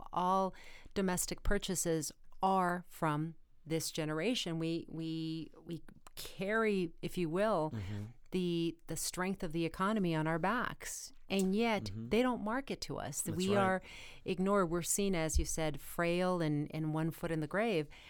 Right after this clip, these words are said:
Speaker 1: And yet, at least I know it's true for the three of us sitting here, we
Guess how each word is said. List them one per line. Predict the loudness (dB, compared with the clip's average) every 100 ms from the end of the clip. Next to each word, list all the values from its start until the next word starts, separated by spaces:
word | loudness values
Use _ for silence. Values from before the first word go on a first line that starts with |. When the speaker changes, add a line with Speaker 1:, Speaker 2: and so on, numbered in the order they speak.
| -20 -20 -20 -20 0
Speaker 1:
And | 2 4
yet, | 4 2 0 -8 -20 -20 -20 -20 -20 -20 -20 -20 -18 -2
at | 2
least | 2 4
I | 4
know | 6 4
it's | 4 0
true | 0 0
for | 2 2 2 0
the | -6
three | -4 -2
of | -2
us | -2 -2
sitting | -2 -2 -2
here, | 0 0 0 -2 -6 -14 -20 -20 _ -20 -20 -20 -20 -20 -20 -8
we | 0 2 2 0 -2